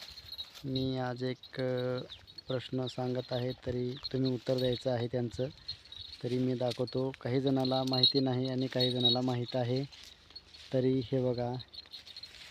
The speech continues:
हा जो दिसतो, तुम्ही बघू शकता,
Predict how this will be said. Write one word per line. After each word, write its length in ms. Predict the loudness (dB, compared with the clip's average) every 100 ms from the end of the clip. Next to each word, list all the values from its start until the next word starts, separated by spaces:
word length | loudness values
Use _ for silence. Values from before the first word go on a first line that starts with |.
| -18 -18 -16 -10 0
हा 120 | 2
जो 120 | 4
दिसतो, 480 | 2 0 -2 -4 -4 -6 -20 -20 -20 -20 _ _ -20 _ -20 -20 -20 _ _ -20 _ _ _ -6
तुम्ही 200 | -2 0
बघू 240 | 0 -2 -2
शकता, 560 | -2 -6 -2 0 0